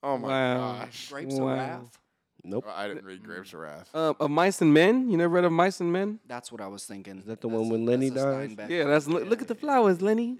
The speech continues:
Speaker 4: Yeah, I know that part.
Speaker 3: Yeah.
Speaker 2: Yeah, you, think you need to read the book. The book is pretty
Speaker 1: No.
Speaker 2: good.
Speaker 1: No Shakespeare?
Speaker 3: The book is phenomenal.
Speaker 4: Nope.
Speaker 1: Romeo
Speaker 2: Shak-,
Speaker 1: and
Speaker 2: Shakes-,
Speaker 1: Juliet?
Speaker 2: Shakespeare?
Speaker 4: Nope.
Speaker 1: Two households, both alike in dignity, from Fair
Speaker 4: Nope.
Speaker 1: Verona, where we lay our scene. No,
Speaker 2: A
Speaker 1: none of that.
Speaker 2: Midsummer's,
Speaker 1: <laughs>
Speaker 2: Midsummer's Night Dream?
Speaker 4: Nope.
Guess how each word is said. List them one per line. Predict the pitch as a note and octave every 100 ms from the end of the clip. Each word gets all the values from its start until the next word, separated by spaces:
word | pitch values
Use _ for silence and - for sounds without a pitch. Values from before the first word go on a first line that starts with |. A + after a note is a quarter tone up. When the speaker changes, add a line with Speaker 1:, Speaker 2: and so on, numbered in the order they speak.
| -
Speaker 4:
Yeah, | F#2
I |
know | B2 B2+
that | C3 -
part. | F#2+ D2 _ _ _ _
Speaker 3:
Yeah. | G#2 F2+ E2+ G2+ F3 E3
Speaker 2:
Yeah, | F3 C#3+
you, | C#3 D3
think | D3 D#3 D3+
you | F3
need | E3+
to | E3
read | E3
the | D3+
book. | D#3 F#3+ C#3
The | D#3
book | D#3+ F3+
is | E3+ D#3
pretty | D#3+
Speaker 1:
No. | D3
Speaker 2:
good. | F3 D3 B2 - _
Speaker 1:
No | A2 A2
Shakespeare? | G#2 - G2+ A2 - A#2
Speaker 3:
The |
book | D3+ D#3
is | G2
phenomenal. | - F#2+ F#2+ F2 C#2
Speaker 4:
Nope. | F2+ G2+
Speaker 1:
Romeo | G#2+
Speaker 2:
Shak-, | A2+ A2+
Speaker 1:
and | A#2 -
Speaker 2:
Shakes-, | G#3
Speaker 1:
Juliet? | A2+ B2 C#3 D3
Speaker 2:
Shakespeare? | - - A#3+ B3
Speaker 4:
Nope. | B3+ B3+ _
Speaker 1:
Two | A#2 A#2
households, | A#2+ - C3 C3+
both | A#2 A2+ A#2+
alike | A#2+ A#2
in | A2+
dignity, | A2 C3+ C3+ C3+ -
from | G#2
Fair | A2+
Speaker 4:
Nope. | A2+
Speaker 1:
Verona, | A2+ A2+ C3+
where | C3
we | A2+
lay | A2+
our | A2+ A#2
scene. | - D#3+ A#2+
No, | A2+
Speaker 2:
A |
Speaker 1:
none | C3+
of |
that. | C#3+
Speaker 2:
Midsummer's, | C#3+ D#3+ D3+ F3+ F3+ E3+
Speaker 1:
<laughs> | F#3
Speaker 2:
Midsummer's | E3+ E3 F#3 F#3
Night | F#3 F#3
Dream? | G3 A3+ A#3+ _
Speaker 4:
Nope. | C3